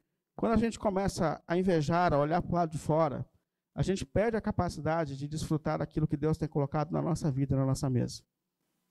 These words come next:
Isso é um grande problema. Então, quem ama, não inveja, não fica com o olhar lá de fora, mas é, é grato a Deus por aquilo que Deus tem feito na nossa vida, na nossa história. E ele fala: o amor ágape, esse amor de Cristo, ele não se vangloria e não se orgulha.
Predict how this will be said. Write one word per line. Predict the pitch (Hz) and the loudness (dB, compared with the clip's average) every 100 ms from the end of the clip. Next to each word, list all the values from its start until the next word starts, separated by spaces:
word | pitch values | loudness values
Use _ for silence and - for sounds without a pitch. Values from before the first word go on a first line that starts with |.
| - | -8
Isso | - 208 | -2 0
é | |
um | |
grande | 190 202 | 0 0
problema. | - 147 - 156 _ _ _ _ _ - | 2 2 0 -6 _ _ _ _ _ -2
Então, | 151 208 220 _ | 4 4 2 _
quem | - 220 | -2 0
ama, | 208 226 175 | 2 2 2
não | 180 | 2
inveja, | 185 156 160 127 | 2 2 0 0
não | 135 | -2
fica | - 196 | 0 -2
com | 202 170 | 0 0
o | |
olhar | 165 170 | 2 2
lá | 160 | 0
de | 156 | -2
fora, | - 165 156 | 0 2 4
mas | 147 156 | 2 0
é, | 170 | -2
é | 175 | -2
grato | 165 170 196 - | 0 0 0 0
a | |
Deus | 151 160 170 | 0 4 2
por | - 156 | 2 -4
aquilo | - 170 | 0 0
que | 165 185 185 - _ _ - | 0 -2 -6 -8 _ _ -6
Deus | 147 190 - | 2 2 2
tem | 165 | -2
feito | - 165 160 | -2 -2 -2
na | |
nossa | 156 160 151 | -2 -2 -2
vida, | 139 160 131 117 | -2 -2 -2 -2
na | 143 | -2
nossa | 170 170 | -2 -2
história. | 151 160 160 123 123 _ _ _ _ _ | 0 4 4 2 -8 _ _ _ _ _
E | 175 | 4
ele | 208 | 6
fala: | 202 202 180 | 6 6 6
o | 202 | 6
amor | 220 196 240 | 6 6 6
ágape, | 240 226 175 - 151 | 6 4 2 -2 -2
esse | 151 175 | 0 0
amor | 175 214 | 4 4
de | 185 | 2
Cristo, | - 226 247 - - - _ _ _ - | 0 2 0 0 -6 -6 _ _ _ 2
ele | 190 208 | 4 4
não | 240 320 | 4 2
se | - | 2
vangloria | 233 226 196 185 233 294 277 | 4 4 6 4 4 2 2
e | 226 | 2
não | 240 | 0
se | 277 269 | 0 2
orgulha. | 247 185 240 247 147 | 2 4 6 6 4